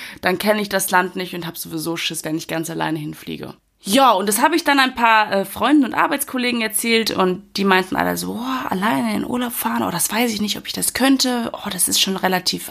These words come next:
äh, ne, schon, schon Respekt, dass du alleine und dann noch über die Feiertage, fühlst du dich nicht alleine, beziehungsweise einsam?“ Und ich dachte immer so,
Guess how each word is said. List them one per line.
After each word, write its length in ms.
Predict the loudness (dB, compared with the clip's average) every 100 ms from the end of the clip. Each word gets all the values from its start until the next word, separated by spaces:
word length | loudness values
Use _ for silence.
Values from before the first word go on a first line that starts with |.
| -4
äh, 60 | 2
ne, 220 | 2 2 -6 -14 -14 -6
schon, 320 | 0 2 2 -2 -8
schon 220 | -2 0 2
Respekt, 600 | 0 0 2 2 0 _ -6
dass 180 | -6 -4
du 140 | -6
alleine 480 | -4 -2 2 4 4
und 180 | 2 2
dann 160 | 2
noch 140 | 0 -2
über 100 | -4
die 60 |
Feiertage, 600 | -4 -2 -2 0 0 0 -2
fühlst 360 | 0 0 0
du 60 | -2
dich 140 | -2
nicht 200 | -4 -6
alleine, 460 | -4 0 4 6 4
beziehungsweise 640 | 2 -2 -4 -6 -6 0
einsam?“ 400 | 2 4 4 2
Und 80 | 0
ich 80 | -4
dachte 220 | -4 -2
immer 160 | -2 -2
so, 180 | -4